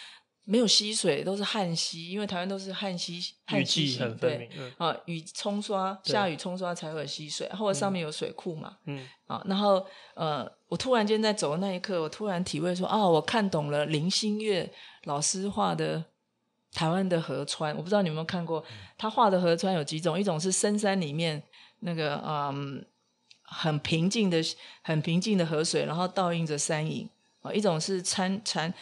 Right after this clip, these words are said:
Speaker 1: 潺潺溪流里面有许多的，呃，鱼啊等生物，另外他画最多就是没有溪的，呃，河川，然后裸露着巨大的河，这个石头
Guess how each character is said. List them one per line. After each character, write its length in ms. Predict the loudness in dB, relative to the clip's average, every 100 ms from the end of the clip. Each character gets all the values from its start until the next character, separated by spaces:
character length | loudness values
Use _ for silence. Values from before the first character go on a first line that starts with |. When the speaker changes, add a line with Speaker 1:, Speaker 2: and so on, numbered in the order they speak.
| -18 -10
Speaker 1:
潺 200 | 0 2
潺 240 | 4 4 4
溪 280 | 4 2
流 200 | 0 0
里 140 | 0 0
面 280 | 0 0 0
有 140 | -2
许 220 | -4 -8
多 200 | -2 0
的， 340 | 0 0 -2 -4 -10
呃， 200 | -10 -10 -8
鱼 280 | -8 -6
啊 200 | -4 -4
等 200 | -4 -2
生 300 | 0 0 -2
物， 140 | -6 -10 -14 -14 2
另 140 | 4
外 100 | 6
他 120 | 2
画 240 | 2 4 4
最 180 | 2
多 220 | 2 2 2
就 120 | 0
是 220 | -2 0
没 140 | 2
有 120 | 2 2
溪 380 | 2 0 -2
的， 260 | -2 -2 -4 _ _ _ -8
呃， 440 | -4 -2 -4 -8 _
河 240 | -6 0 0
川， 420 | 0 -2 -2 -4 -6
然 120 | -6
后 380 | -2 0 0 -2 -8 -6
裸 260 | 0 0 4
露 200 | 4 6
着 160 | 2
巨 260 | 0 -4 -2
大 240 | 0 -2
的 240 | 0 -4 -4 -12 _ _
河， 300 | -6 -6 -6
这 120 | -6 -4
个 280 | -2 0
石 280 | 2 2 0
头 280 | -8 -10 -12